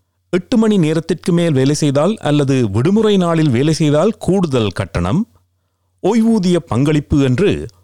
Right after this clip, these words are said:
பல விடயங்கள் உள்ளடங்கியுள்ளன. Catherine ஷுல்லா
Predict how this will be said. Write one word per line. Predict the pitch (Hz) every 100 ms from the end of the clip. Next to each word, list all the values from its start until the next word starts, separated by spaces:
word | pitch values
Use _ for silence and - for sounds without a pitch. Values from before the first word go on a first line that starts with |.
| _ _
பல | - 165
விடயங்கள் | 220 151 147 113 95 78 85
உள்ளடங்கியுள்ளன. | 120 160 127 110 101 98 98 98 104 _ _ _ _ _ _ _ _ _ _
Catherine | 196 214 247 240 220 -
ஷுல்லா | 175 180 131 80